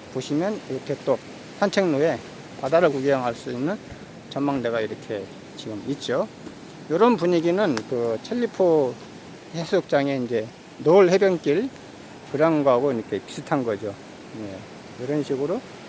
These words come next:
쭉 목재가 이렇게 있고 저쪽 아래에 갯바위들이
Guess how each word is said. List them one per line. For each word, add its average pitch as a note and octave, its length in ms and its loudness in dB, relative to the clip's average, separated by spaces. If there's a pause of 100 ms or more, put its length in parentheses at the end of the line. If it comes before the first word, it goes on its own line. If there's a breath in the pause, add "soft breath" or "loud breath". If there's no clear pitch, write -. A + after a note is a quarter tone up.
(280)
쭉 D3+ 260 2
목재가 D3 380 4
이렇게 B2 600 2
있고 F3+ 260 -4 (440)
저쪽 C#3 320 2
아래에 C#3+ 360 6
갯바위들이 D#3 580 4